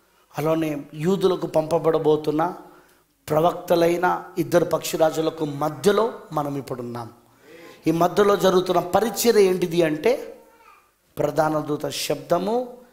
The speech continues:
అలానే మూడవ ఈడుపులోని మూడవ భాగము, అలానే పలకబడిన మాట పరిచర్య.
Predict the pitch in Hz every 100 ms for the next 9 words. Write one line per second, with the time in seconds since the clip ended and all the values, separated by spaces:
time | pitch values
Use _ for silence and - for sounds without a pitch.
0 | _ _ _ 147 151 156 151 151 170 165
1 | 156 147 156 170 170 165 165 175 226 -
2 | - 143 156 156 151 139 147 147 160 180
3 | 202 269 - - - - _ - 175 170
4 | 170 190 170 156 143 147 147 143 131 127
5 | 127 120 - 117 117